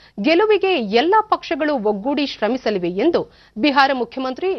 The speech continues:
ನಿತೀಶ್ ಕುಮಾರ್ ತಿಳಿಸಿದ್ದಾರೆ. ಸುದ್ದಿಗೋಷ್ಠಿಯಲ್ಲಿ ಅವರು, ಜಿತಿನ್ ರಾಮ್ ಮಾಂಜಿ ನೇತೃತ್ವದ ಹಮ್ ಪಕ್ಷಕ್ಕೆ ಜೆಡಿಯು ಏಳು ಸ್ಥಾನ ಬಿಟ್ಟುಕೊಡಲಿದ್ದು, ಬಿಜೆಪಿ ತನ್ನ ಖೋಟಾದಿಂದ ಕೆಲವು ಸೀಟುಗಳನ್ನು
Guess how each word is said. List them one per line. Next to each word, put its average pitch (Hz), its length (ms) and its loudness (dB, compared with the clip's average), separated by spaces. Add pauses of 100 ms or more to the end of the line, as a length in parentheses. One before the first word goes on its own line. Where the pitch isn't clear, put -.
(100)
ನಿತೀಶ್ 392 400 0
ಕುಮಾರ್ 254 320 -2
ತಿಳಿಸಿದ್ದಾರೆ. 180 560 0 (1800)
ಸುದ್ದಿಗೋಷ್ಠಿಯಲ್ಲಿ 381 880 2
ಅವರು, 320 180 -2 (420)
ಜಿತಿನ್ 403 400 4
ರಾಮ್ 381 260 2
ಮಾಂಜಿ 214 360 -2
ನೇತೃತ್ವದ 214 480 -2 (180)
ಹಮ್ 277 260 0
ಪಕ್ಷಕ್ಕೆ 233 420 -6 (240)
ಜೆಡಿಯು 277 440 0 (320)
ಏಳು 381 220 4
ಸ್ಥಾನ 214 260 -2 (120)
ಬಿಟ್ಟುಕೊಡಲಿದ್ದು, 190 680 -2 (520)
ಬಿಜೆಪಿ 427 440 4 (140)
ತನ್ನ 349 180 2 (140)
ಖೋಟಾದಿಂದ 285 500 0 (220)
ಕೆಲವು 277 320 2
ಸೀಟುಗಳನ್ನು 320 580 0